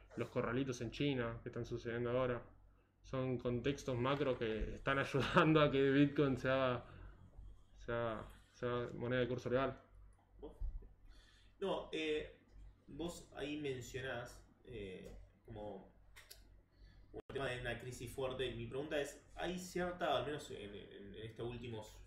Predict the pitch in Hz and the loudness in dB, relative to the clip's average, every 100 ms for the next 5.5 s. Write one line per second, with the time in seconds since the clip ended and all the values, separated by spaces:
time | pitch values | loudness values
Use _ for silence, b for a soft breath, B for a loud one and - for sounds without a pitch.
0 | 123 110 113 113 110 110 104 101 117 117 | -16 -14 -12 -12 -8 -6 -4 -2 0 2
1 | 113 110 110 101 110 107 98 - 117 117 | 0 -4 -6 -6 -8 -8 -10 -12 -10 -6
2 | 113 117 120 117 104 - 117 117 117 - | -4 -4 -4 -4 -8 -10 -10 -6 -4 -6
3 | B B B B B - 117 - - - | B B B B B -10 -6 -6 -6 -2
4 | 143 139 143 127 127 131 131 131 110 117 | -2 0 -2 -2 -4 -6 -2 -2 -2 -4
5 | 110 110 104 - 135 | -4 -4 -6 -4 -4